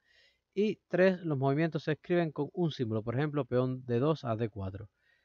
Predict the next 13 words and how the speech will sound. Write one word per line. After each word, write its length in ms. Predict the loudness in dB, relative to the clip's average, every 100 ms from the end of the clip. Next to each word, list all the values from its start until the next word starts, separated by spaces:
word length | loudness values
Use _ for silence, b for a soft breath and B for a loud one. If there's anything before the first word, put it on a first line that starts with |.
| _ _
Por 140 | 0 2
otra 120 | 4
parte, 260 | 4 4 2
¿a 20 |
quién 200 | 0 0
le 40 | 2
importa 320 | 2 2 4
desde 140 | 4
dónde 240 | 4 2 2
moviste 320 | 2 0 0
la 100 | 0
pieza? 300 | 0 -2 -4
¿Cierto? 440 | 2 0 2 -4